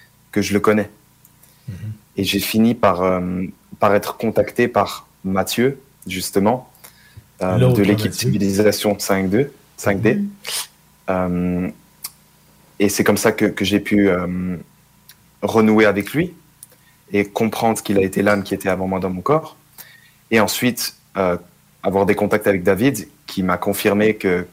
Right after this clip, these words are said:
Speaker 1: qu'on se connaissait évidemment, qu'on a été le même être. Et on s'est tous vus, en fait, euh, il y a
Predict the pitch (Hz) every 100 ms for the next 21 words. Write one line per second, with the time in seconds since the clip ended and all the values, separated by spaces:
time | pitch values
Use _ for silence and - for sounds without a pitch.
0 | _ _ _ - - - 101 92 - 107
1 | 95 98 113 110 95 95 95 92 90 95
2 | 95 98 101 113 113 - - - - -
3 | _ - 107 101 - 104 101 120 104 101
4 | 123 127 _ - 92 - 107 - - -
5 | 87 90 90 90 - _ 92 92 92 92
6 | -